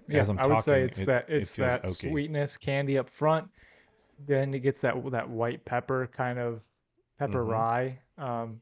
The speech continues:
Speaker 2: not, not, it doesn't hit heavy, but it's just a nice little, it reminds you that it's ninety-five proof. It's, it's, it's whiskey you're drinking, and then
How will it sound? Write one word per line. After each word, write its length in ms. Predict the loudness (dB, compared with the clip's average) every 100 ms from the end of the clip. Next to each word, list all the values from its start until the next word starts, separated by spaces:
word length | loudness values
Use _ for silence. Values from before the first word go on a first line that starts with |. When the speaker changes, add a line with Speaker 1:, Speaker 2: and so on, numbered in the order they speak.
| -6
Speaker 2:
not, 240 | -4 -4
not, 280 | 0 0 0
it 80 | -2
doesn't 200 | -2 -2
hit 140 | 0
heavy, 380 | 4 4 2 -4 -10 _ _ _ _ -6
but 140 | -4
it's 220 | -4 -8 -10
just 180 | -10
a 60 | -6
nice 380 | -4 -4 -4 -4
little, 340 | -2 -2 -6 _ -16
it 140 | -12 -4
reminds 500 | 0 2 0 0 -2
you 100 | 0
that 260 | 0 -2 -2
it's 460 | -4 -4 -10 -18 -20 _ _ _ _ -10
ninety-five 460 | -8 -6 -6 -8 -8 0
proof. 280 | 0 0
It's, 300 | -6 -12 -14 -14
it's, 180 | -14 -14 _ -14 -10
it's 180 | -8 -4
whiskey 360 | -4 -4 -2
you're 120 | -2
drinking, 360 | -2 -2 -4 -6 -14 _ _ -10
and 160 | -6 -4
then 340 | -4 -6